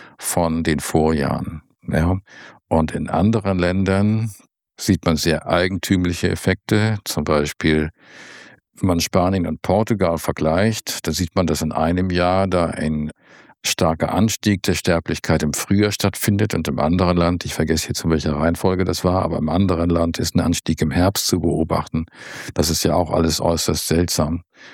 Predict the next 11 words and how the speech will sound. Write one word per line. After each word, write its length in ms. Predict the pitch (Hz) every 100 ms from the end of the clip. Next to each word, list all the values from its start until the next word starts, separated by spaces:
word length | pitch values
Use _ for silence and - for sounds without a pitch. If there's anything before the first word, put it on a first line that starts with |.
| -
Also 560 | - 92 95 95 92 - - _
die 380 | 107 98 87 71 - _
Anstiege 580 | - 113 135 - 123 110
der 120 | 101
Sterblichkeit 1300 | 87 - 85 - 78 - 80 73 71 - - - - - _ _ -
an 260 | 80 82
covid, 640 | - - 85 78 73 - - _ _ _ _ -
sofern 600 | - 82 - 92 92 95
sie 120 | 87
überhaupt 380 | 90 87 80 -
stattfanden, 960 | - 73 - 73 73 73 78 71 69